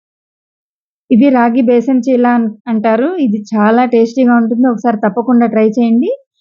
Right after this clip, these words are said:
ఇలా మొత్తం అంతా కలిసేలాగా కలుపుకున్నాక దీన్ని ఒక పది నిమిషాల పాటు రెస్ట్ ఇవ్వండి. ఈ పిండిని ఒక పది నిమిషాలు రెస్ట్ ఇస్తే కొంచెం పదార్థాలన్నీ కలిసిపోతాయి. ఇప్పుడు దోస పాన్ హీట్ చేసుకొని స్టవ్ మీద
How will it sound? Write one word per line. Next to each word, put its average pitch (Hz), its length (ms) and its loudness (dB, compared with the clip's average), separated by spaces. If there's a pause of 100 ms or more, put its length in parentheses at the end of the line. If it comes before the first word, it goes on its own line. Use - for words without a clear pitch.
(160)
ఇలా 247 200 2
మొత్తం 240 360 2
అంతా 269 240 2
కలిసేలాగా 247 640 0
కలుపుకున్నాక 240 680 0
దీన్ని 247 340 2
ఒక 254 220 -2
పది 233 240 0
నిమిషాల 254 400 2
పాటు 233 300 0
రెస్ట్ 240 320 -2
ఇవ్వండి. 202 400 -2
ఈ 233 140 -2
పిండిని 233 360 2
ఒక 269 160 -2
పది 220 220 0
నిమిషాలు 226 460 0
రెస్ట్ 196 300 -4
ఇస్తే 302 260 -6 (600)
కొంచెం 277 320 0 (160)
పదార్థాలన్నీ 240 760 0
కలిసిపోతాయి. 233 640 -2 (500)
ఇప్పుడు 262 300 -2
దోస 240 260 0
పాన్ 254 260 0
హీట్ 226 240 2
చేసుకొని 240 360 0
స్టవ్ 233 280 0
మీద 247 220 0